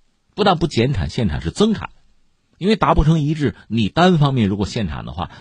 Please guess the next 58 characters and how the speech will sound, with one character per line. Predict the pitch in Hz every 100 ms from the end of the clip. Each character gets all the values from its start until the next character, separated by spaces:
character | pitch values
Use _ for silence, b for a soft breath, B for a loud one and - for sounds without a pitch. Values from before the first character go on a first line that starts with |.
| B
你 | 151 143 87 67
的 | 117
那 | 185 147
个 | 80 71
市 | - 156
场 | - 62
有 | 87
可 | -
能 | 76
被 | 120
别 | 95
人 | 98
就 | 147
占 | - 254
了。 | - - _ _ _ _ _ -
而 | 135
且 | 131 85
呢， | 104
目 | 139 147
前 | - 104
全 | 113 104
球 | 117
经 | 107 123
济 | 98 80
一 |
塌 | - 82
糊 | -
涂 | 92 85
的 |
时 | 71 -
候， | - - B B B B B B
那 | 113 120 104
油 | 85 104
价 | 104
肯 | 87 71
定 | 78
是 | 76
低 | - 73
迷 | 52
的。 | - - _ _ _ _ _ -
现 | 143 123
在 |
二 | 127 127
十 | 113
美 | 98
元 | 85 107
不 | 104
到， | 104
这 | 82 110
个 | 80
确 | - 73
实 | 78
是 | 87 - B B
再 | - 151
创 | 127 95
新 | 151 143
低 | 139
吧。 | 143